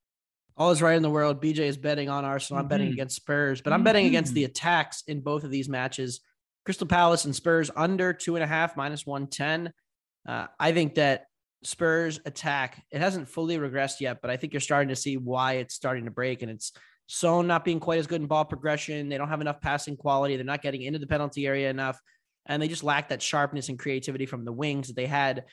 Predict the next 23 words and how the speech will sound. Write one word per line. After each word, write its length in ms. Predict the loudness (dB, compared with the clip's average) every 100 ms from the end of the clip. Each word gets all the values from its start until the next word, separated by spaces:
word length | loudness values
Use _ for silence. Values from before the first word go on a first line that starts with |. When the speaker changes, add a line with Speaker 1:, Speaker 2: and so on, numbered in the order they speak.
| _ _
Speaker 1:
last 240 | -4 -4
season 280 | -2 -2 -2
as 120 | -6
teams 260 | -4 -4 -2
have 140 | -6
tactically 480 | -4 -2 -2 -6 -8
adjusted 480 | -6 -2 -2 -2 -6
to 80 | -6
what 220 | -6 -6
Conte 360 | -4 -4 -4 -6
wanted 240 | -8 -8
to 80 | -8
do 240 | -6 -6
and, 140 | -8 -14 _ _ -10
and 120 | -6
really 120 | -6
took 160 | -6 -8
the 80 |
league 180 | -8 -8
by 100 | -8
storm 300 | -6 -2 -2
last 240 | -2 -6 -8
year. 180 | -10